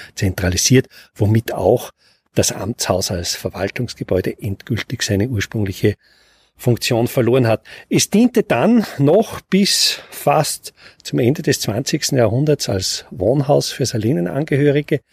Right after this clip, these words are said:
Nach und nach leerte sich das Gebäude. Zurzeit steht das Hallstätter Amtshaus vollständig leer und die Spuren des Verfalls sind bereits deutlich ablesbar.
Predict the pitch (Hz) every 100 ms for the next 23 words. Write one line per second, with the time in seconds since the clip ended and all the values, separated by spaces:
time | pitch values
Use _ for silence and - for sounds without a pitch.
0 | _ _ _ _ 143 131 175 - 220 151
1 | 139 156 - - _ _ 117 123 151 175
2 | 196 - 185 - 165 - 156 135 131 131
3 | 139 - - - - - 156 127 - 104
4 | 151 - - - - - - 123 - -
5 | 123 - - 107 107 - 131 - - 90
6 | 120 123 - - 123 123 - - - -
7 | - 120 123 - 143 117 120 - 87 107
8 | 143 - _ - _ _ _ _ _ _
9 | - 113 131 120 - - - - - 120
10 | 139 139 127 - 120 - - 104 117 -
11 | 113 113 - 110 95 98 - - - 90
12 | - - 92 - - 95 - 113 82 -
13 | - 92 87